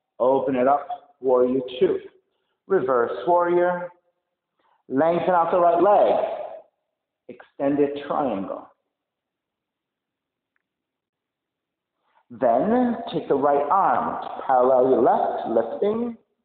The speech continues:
Take it up to vertical. Side bend and forward.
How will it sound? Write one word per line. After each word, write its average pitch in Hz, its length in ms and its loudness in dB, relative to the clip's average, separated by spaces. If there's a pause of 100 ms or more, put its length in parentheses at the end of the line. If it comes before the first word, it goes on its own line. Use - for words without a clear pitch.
(2750)
Take 143 340 2
it 160 80 2
up 143 180 0
to 185 60 2
vertical. 180 640 -2 (1160)
Side 127 300 0
bend 131 220 0
and - 180 -6
forward. - 320 -6